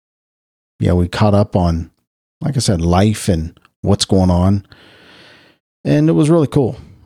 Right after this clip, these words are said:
It was really cool. She is in college. This, so this isn't my oldest daughter. This is my middle daughter. She is in college, and she is going to be a psychologist at some level. I don't know if she's going to work in research or one-on-one therapy or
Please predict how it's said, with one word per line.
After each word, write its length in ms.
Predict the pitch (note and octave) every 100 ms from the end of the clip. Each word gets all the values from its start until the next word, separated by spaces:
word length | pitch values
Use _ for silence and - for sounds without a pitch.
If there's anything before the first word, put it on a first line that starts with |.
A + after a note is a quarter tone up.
| -
It 40 |
was 140 | C3 B2+
really 180 | B2
cool. 240 | A2 A#2 F2+
She 320 | - D3 F3
is 280 | B2+ A2+ G#2
in 140 | G#2
college. 560 | G2 G#2+ A#2 D#3 E3 - -
This, 160 | - G#2
so 140 | A2
this 240 | G2+ A2+ A#2+
isn't 240 | G2 G2+
my 160 | F#2 F#2
oldest 400 | G2+ A2 G#2 -
daughter. 200 | E2+ G#2
This 200 | G2 -
is 60 | F#2+
my 120 | F2
middle 280 | F#2 G#2+ F2+
daughter. 440 | F2 F2 A2 - -
She 220 | - B2
is 160 | G2
in 160 | G2 F2+
college, 500 | G2+ G2+ A#2 B2+ - _ _ _ _ _ _ _ -
and 280 | F2+ F2 F2+
she 300 | - G#2 -
is 160 | G2+
going 220 | A2+ B2
to 60 | B2
be 120 | C3
a 60 | B2+
psychologist 840 | - C3 D3+ F#3+ C3+ - - - _ _ _ _ _
at 200 | A#2+ G2+
some 240 | - D3 A#2+
level. 300 | G2 E3 F3 D#3+
I 80 |
don't 120 | G#2+ G#2
know 80 |
if 60 | G2
she's 220 | - G2+
going 240 | - G2+ F#2
to 180 | F#2
work 280 | F2+ F#2+ F#2
in 120 | F2
research 540 | F#2 A#2 - C#3+ E3+ -
or 480 | - F#2+ F#2 F2+ - _ _ _
one-on-one 560 | - G#2 A#2 A2+ G#2+ G#2
therapy 580 | A#2 B2 C3+ D3 D#3 D#3
or 420 | - F#2+ F2+ F2+